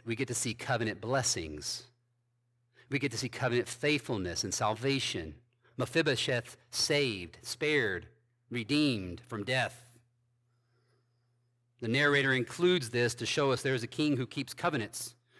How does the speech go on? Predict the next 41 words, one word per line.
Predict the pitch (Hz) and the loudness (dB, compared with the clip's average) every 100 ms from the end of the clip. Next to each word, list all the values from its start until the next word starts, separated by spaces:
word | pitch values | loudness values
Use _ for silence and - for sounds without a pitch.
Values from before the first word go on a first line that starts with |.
| - | -10
and | 117 | -2
there | 127 | -2
is | 131 | -2
a | |
king | - 156 143 | 2 4 6
who | 135 | 4
blesses | 113 131 135 127 131 | 2 2 0 -2 -4
his | - | -4
people. | - 143 110 98 - - - | -4 -2 -2 -4 -12 -18 -4
Verse | 127 - | -2 -2
eight | 160 151 156 | -2 -2 0
and | 135 131 | 2 4
nine, | 143 131 | 6 4
the | 120 | 2
king | - 160 | 4 4
took | 127 143 | 4 0
the | 135 | 0
two | - 156 | 0 0
sons | - 135 147 | 4 4 4
of | 127 113 | 2 2
Rizpah. | 143 - 131 139 156 - - _ _ _ _ - | 2 2 2 4 2 -8 -20 _ _ _ _ -10
So | 117 | -2
now | 131 135 | 0 2
he | 127 | 0
gathers | 123 127 123 101 | 2 2 0 -2
the | |
seven | 110 131 113 101 87 | -2 0 0 -2 -4
sons | 127 107 104 | -2 -2 -2
of | 98 98 | -4 -4
Israel. | 110 107 95 90 - _ _ - - - | -4 -2 -4 -6 -10 _ _ -20 -14 -6
He | - | 4
took | 196 175 | 4 4
the | |
two | 180 185 | 2 6
sons | 185 175 | 8 8
of | 160 | 6
Rizpah, | 170 170 180 | 2 2 4
the | 165 | 4
daughter | 156 156 160 | 6 6 6
of | |
Aiah, | 151 147 151 156 160 | 6 8 8 6 4